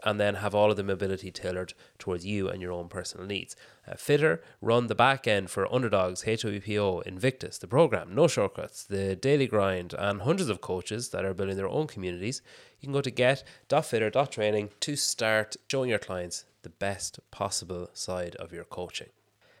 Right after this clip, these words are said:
The news with L S K D. L S K D have launched their red adrenaline jackets. It's the same deal as last time. There's a raffle for one of only one hundred and fifty that are made.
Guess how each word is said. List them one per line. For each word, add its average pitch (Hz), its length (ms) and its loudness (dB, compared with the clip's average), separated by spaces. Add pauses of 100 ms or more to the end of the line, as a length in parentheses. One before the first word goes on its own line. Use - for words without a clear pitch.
(120)
The 160 100 -2
news 196 380 6
with 127 280 2
L 135 140 6
S 131 140 4
K 131 200 2
D. 127 300 2
L 123 140 4
S 131 120 2
K 143 100 0
D 135 160 0
have 117 180 0
launched 117 340 4
their 104 120 2
red 120 520 4
adrenaline 107 680 2
jackets. 92 480 -4
It's - 100 -2
the 104 80 -2
same 143 300 4
deal 104 180 0
as 90 140 -4
last 92 280 0
time. 120 180 2
There's 107 120 -2
a 98 60 -2
raffle 98 520 0
for - 200 -6
one 101 340 0
of 92 180 -8
only 95 220 -2
one 123 220 -6
hundred 104 240 -4
and 92 100 -12
fifty - 260 -6
that 92 120 -8
are 90 80 -8
made. 90 320 -6